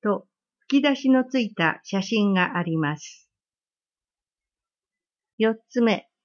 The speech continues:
八月三日土曜、市民体育館で行われた大相撲所沢場所。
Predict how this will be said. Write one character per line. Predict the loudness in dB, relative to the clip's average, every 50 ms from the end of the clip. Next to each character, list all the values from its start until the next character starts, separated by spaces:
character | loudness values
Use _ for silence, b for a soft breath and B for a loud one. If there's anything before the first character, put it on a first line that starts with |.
| _ _ _ _ _ _ _ _ _ _ _ _ _ _
八 | -6 -4 0 2 4
月 | 4 4 4 4 4 6
三 | 6 6 4 2 0
日 | 0 0 2
土 | 4 4 4
曜、 | 4 4 4 4 4 2 0 -2 -6
市 | -12 -4 2 6
民 | 8 8 8 8 6 6
体 | 4 2 2 2 0
育 | -2 -6 -12 -6 0
館 | 2 2 4 4 4
で | 4
行 | 2 2 2 2 2
わ | 2 4 4 4 4 4 4
れ | 2 0 0
た | 0 -2 -2 -2 -4 _ _ _ _ _ _ _
大 | 2 4 6 6 4 4
相 | 4 4 6
撲 | 6 6 6 4 2 0 -2 _ _
所 | -4 -4 0 2 4 6 6 6 6
沢 | 6 6 6 6 6
場 | 6 4 2 0
所。 | 0 0 0 0 -2